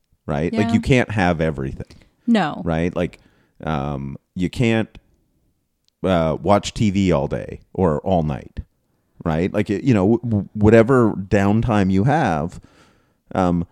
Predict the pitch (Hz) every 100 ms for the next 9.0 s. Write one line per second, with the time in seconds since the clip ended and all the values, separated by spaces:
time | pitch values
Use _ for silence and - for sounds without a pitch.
0 | _ - - 110 123 120 107 104 104 101
1 | 104 - 92 82 92 76 95 98 87 82
2 | - 85 87 65 55 50 - _ _ _
3 | _ - 87 78 76 73 - _ _ _
4 | _ _ _ _ - 73 71 69 - -
5 | - - _ _ _ _ _ _ _ _
6 | _ _ _ _ _ _ _ _ _ _
7 | _ _ _ - - 110 107 117 110 101
8 | 95 87 92 95 92 82 - 82 76 69